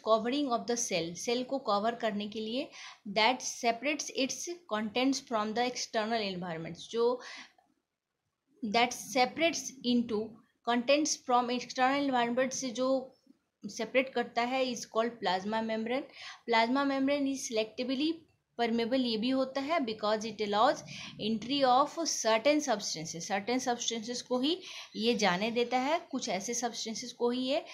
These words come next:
जाने देता है, आदान प्रदान करने देता है।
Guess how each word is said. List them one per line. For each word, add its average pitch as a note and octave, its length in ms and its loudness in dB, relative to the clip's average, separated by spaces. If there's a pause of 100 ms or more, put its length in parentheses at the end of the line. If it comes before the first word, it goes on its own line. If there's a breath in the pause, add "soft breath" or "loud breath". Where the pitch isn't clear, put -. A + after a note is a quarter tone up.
(300 loud breath)
जाने G3+ 260 0
देता A#3+ 240 -2
है, B3+ 60 4
आदान G3+ 300 0
प्रदान A#3 360 0
करने A#3 280 0
देता A#3 240 -2
है। D4+ 200 0